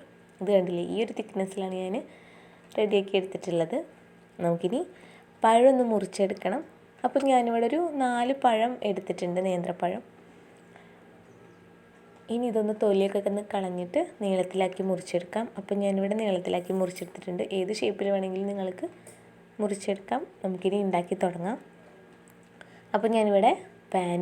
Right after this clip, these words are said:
വെച്ചിട്ട് ചൂടാക്കിയിട്ടുണ്ട്. സൺഫ്ലവർ ഓയിലാണ്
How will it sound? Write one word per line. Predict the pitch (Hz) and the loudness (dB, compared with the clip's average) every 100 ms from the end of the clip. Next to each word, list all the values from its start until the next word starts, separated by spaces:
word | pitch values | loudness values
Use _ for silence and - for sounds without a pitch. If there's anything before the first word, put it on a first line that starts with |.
| 190 | 0
വെച്ചിട്ട് | 190 185 196 | -2 -4 0
ചൂടാക്കിയിട്ടുണ്ട്. | 196 175 170 175 180 170 196 359 - - - - - - - - | 2 2 0 -4 -4 -2 -2 -2 -6 -20 -20 -20 -20 -20 -20 -10
സൺഫ്ലവർ | - 196 196 196 185 | -2 -2 2 4 6
ഓയിലാണ് | 185 185 196 202 | 4 4 4 0